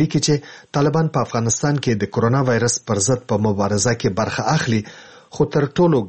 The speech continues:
ګټور کار چې د جګړې بندول دي نه کوي. خپرونې هرات ولایت ته په یوه نږدې سیمه کې د کرونا وایرس پر ضد د مبارزې د یو مسؤل دولتي چارواکي کیسه نقل کړې ده چې یو کس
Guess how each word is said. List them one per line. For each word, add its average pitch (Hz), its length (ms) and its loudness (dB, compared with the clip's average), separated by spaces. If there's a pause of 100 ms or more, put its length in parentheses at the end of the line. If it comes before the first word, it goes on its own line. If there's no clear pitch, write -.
ګټور 139 480 0
کار 127 180 -2
چې 123 140 0
د 98 220 0
جګړې 139 280 2 (140)
بندول 107 480 0
دي 120 160 4
نه 147 160 0
کوي. 117 240 2 (640)
خپرونې 143 480 2 (160)
هرات 135 300 0
ولایت 123 340 2
ته 131 160 2
په 123 80 0
یوه 107 240 2
نږدې 107 440 0
سیمه 143 220 2
کې 117 180 0 (400)
د 139 120 2
کرونا 143 320 2
وایرس 120 360 2
پر 117 180 2
ضد 127 180 0
د 113 120 2
مبارزې 113 600 2
د 113 120 2
یو 107 220 2
مسؤل 135 380 2
دولتي 107 420 2 (100)
چارواکي 117 440 0
کیسه 117 380 -2
نقل 107 280 0
کړې 139 260 0
ده 139 80 2
چې 151 160 0 (480)
یو 139 80 4 (100)
کس 147 180 0